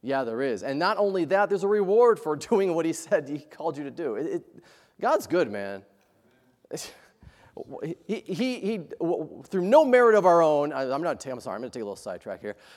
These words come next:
Through no merit of our own, nothing we could have done, he pulls us out of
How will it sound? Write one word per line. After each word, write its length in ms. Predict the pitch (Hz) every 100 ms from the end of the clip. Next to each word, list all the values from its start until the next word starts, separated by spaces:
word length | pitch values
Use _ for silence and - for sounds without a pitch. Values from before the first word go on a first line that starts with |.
| - 120
Through 140 | 185
no 260 | 196 262 311
merit 380 | 254 254 247
of 160 | 196 190
our 220 | 190 196
own, 560 | 190 160 135 131 165 185 - _ _ _ _ _
nothing 460 | 143 226 294 320 254
we 100 | 254
could 160 | - 208
have 140 | 139
done, 540 | 151 135 131 139 147 147 - _ _
he 240 | - 240
pulls 500 | 220 - 285 339 302
us 160 | 262 -
out 300 | 233 226 220
of 260 | 208 170